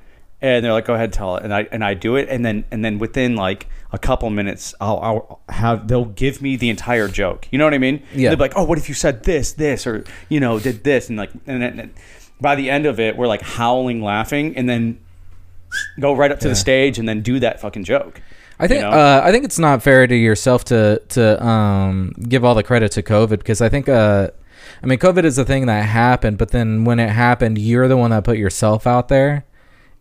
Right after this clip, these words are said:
Speaker 2: and ran a mic on the beach, and you were heavily involved in,
Speaker 1: Oh, yeah, so
Speaker 2: uh,
Speaker 1: did you, buddy.
Speaker 2: yeah, well,
Speaker 1: Oh, yeah, so,
Speaker 2: but,
Speaker 1: uh,
Speaker 2: but, but what, what I'm
Speaker 1: yeah.
Speaker 2: saying is, like, you, you are the one that put yourself in that position. Like, covid happened, but, like,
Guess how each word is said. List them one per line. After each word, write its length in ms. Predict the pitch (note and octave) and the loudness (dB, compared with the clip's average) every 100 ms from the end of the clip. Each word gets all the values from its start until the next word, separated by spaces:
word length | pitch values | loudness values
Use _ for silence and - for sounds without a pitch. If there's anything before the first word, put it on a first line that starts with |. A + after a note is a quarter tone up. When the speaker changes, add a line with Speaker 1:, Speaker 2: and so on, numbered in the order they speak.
| - | -2
Speaker 2:
and 400 | A2 G#2 G2+ G#2 | 2 2 2 2
ran 240 | A#2+ A#2+ | 2 2
a 40 | A2+ | 2
mic 460 | A2 A2+ - - - - | 2 0 -2 -14 -12 -4
on 140 | A2+ | -2
the 60 | G#2+ | 0
beach, 480 | A2+ A2 G#2+ - - | 2 2 0 -4 -6
and 360 | A#2+ A2 G#2 G#2+ | -2 0 2 0
you 100 | G#2+ | 2
were 140 | G#2+ | 2
heavily 400 | G2 A#2+ A#2+ B2 | 0 0 0 0
involved 560 | A#2 G2+ G#2 G#2 G#2+ G#2 | 0 0 2 2 2 0
in, 320 | A2 G2+ G2 - - | -2 -2 -6 -10 -12
Speaker 1:
Oh, 140 | F3+ E3+ | -8 -4
yeah, 160 | E3+ | -2
so 180 | F3 - | -2 0
Speaker 2:
uh, 300 | B2 A#2 A2+ | 4 6 6
Speaker 1:
did 80 | G#2+ | 4
you, 40 | G#2 | 2
buddy. 280 | G2+ G#2+ C#3+ - | 0 -4 -6 2
Speaker 2:
yeah, 340 | E3 G3 F#3 | 6 8 6
well, 400 | F3 D3+ C#3+ C#3+ - - | 6 6 6 2 -4 2
Speaker 1:
Oh, 160 | G#3+ | 6
yeah, 160 | A#3+ G#3+ | 6 4
so, 300 | - G#3+ G3+ | 4 4 6
Speaker 2:
but, 200 | F3+ E3+ | 6 6
Speaker 1:
uh, 80 | F3+ | 6
Speaker 2:
but, 160 | F3 F3 | 6 4
but 160 | E3 D#3+ | 4 6
what, 180 | E3 E3 | 6 6
what 140 | F3 | 4
I'm 100 | F#3 | 6
Speaker 1:
yeah. 80 | D3 | 4
Speaker 2:
saying 220 | F3 D3 | 4 4
is, 260 | C3+ A#2+ B2+ | 4 2 2
like, 280 | A#2+ A2+ C3 | 4 2 2
you, 120 | C3 - | 0 0
you 760 | - C3 C3 F3 F#3+ F3+ D3 | -8 -6 0 4 4 4 4
are 120 | B2 A#2 | 4 4
the 80 | |
one 460 | A#2 A2+ A2 A2 - A#2+ | 2 0 0 -4 -6 -2
that 340 | A#2+ G#2 G#2 | 2 2 2
put 120 | C3 | -2
yourself 420 | A2+ A2+ C3 B2+ A2 | -2 -2 0 0 0
in 60 | |
that 120 | G2+ | -2
position. 460 | F#2 F#2 G2+ F#2 G#2+ | -2 -2 -2 -2 -2
Like, 160 | G#2 B2 | -2 4
covid 340 | E3+ D#3+ B2 | 2 4 0
happened, 600 | G#2+ B2 B2 - G2+ G2 | 0 2 2 0 -4 -2
but, 160 | G#2 F#2 | -2 -2
like, 320 | G#2 G2 F2+ | -2 -2 -2